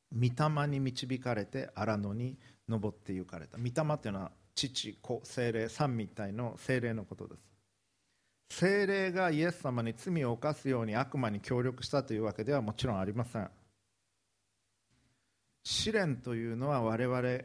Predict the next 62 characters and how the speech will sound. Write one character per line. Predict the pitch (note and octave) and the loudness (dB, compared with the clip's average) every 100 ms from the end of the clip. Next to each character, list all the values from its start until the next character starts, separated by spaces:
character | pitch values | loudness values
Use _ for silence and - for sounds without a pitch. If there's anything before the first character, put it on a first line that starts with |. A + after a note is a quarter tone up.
| - | 2
を | C3 A#2+ | 4 6
よ | B2 | 6
り | C3+ D3 | 6 2
強 | - E3+ E3+ | -2 2 2
く | A#2 - G2+ - | 2 -4 -10 -6
し | - A#2 | -6 -4
ま | F2+ | -6
す。 | F2 - - | -8 -10 0
よ | C3 C#3+ | 4 4
り | D3+ B2 | 2 2
情 | B2 D#3+ C#3+ | 2 0 0
け | D#3+ | 0
深 | D3 D3 D#3+ D3 | 0 0 2 2
い | |
人 | A#2+ - | 0 -4
に | G2 F#2 | -6 -6
し | - | -10
ま | - | -12
す。 | - - | -16 -2
よ | B2+ C3+ | 4 6
り | D#3 | 4
正 | - - - E3 - | 0 -4 2 2 2
し | F#3 | 0
い | |
方 | D3+ B2+ A#2 | 2 0 0
向 | - A#2+ | 0 -2
に | C3 | -2
向 | A#2+ A#2 | 0 0
か | A#2+ A2 | 0 -2
せ | G#2+ G#2 - - _ _ _ _ _ _ _ _ _ _ _ - | -4 -4 -8 -20 _ _ _ _ _ _ _ _ _ _ _ 0
る | B2 A2+ - | 0 0 -6
こ | - B2 | -8 -4
と | B2+ | -2
が | A2+ G2 G2+ | 0 -2 -4
で | A#2 | -4
き | A2+ | -4
ま | G#2 G2 | -8 -8
す。 | - - _ _ _ | -14 -20 _ _ _
そ | E3 | 2
の | F#3+ | 2
た | F#3+ F#3+ | 0 -2
め | G3+ | 0
に | F3+ | -2
神 | - C#3+ C3 A2 | -2 -2 0 0
は | A#2 G#2+ F2 - - _ - | 0 0 -4 -14 -20 _ -4
私 | A2+ B2+ A#2+ | -2 0 -4
た | - F#2 | -4 -6
ち | - | -6
を | G2 | -6
試 | - C3+ C3+ | -4 -2 -2
さ | B2 B2 | -2 -4
れ | A#2+ | -4
ま | A#2 | -6
す。 | - - _ _ _ _ _ _ _ | -12 -20 _ _ _ _ _ _ _
そ | D#3 | -2
の | E3+ | 0
試 | E3 - B3+ | 0 0 0
練 | A3+ E3+ | 0 0
を | C#3+ | -2
通 | - G3 G#3 | 0 2 2
し | - | 0
て、 | - D3 C3 F#2 | 0 4 4 2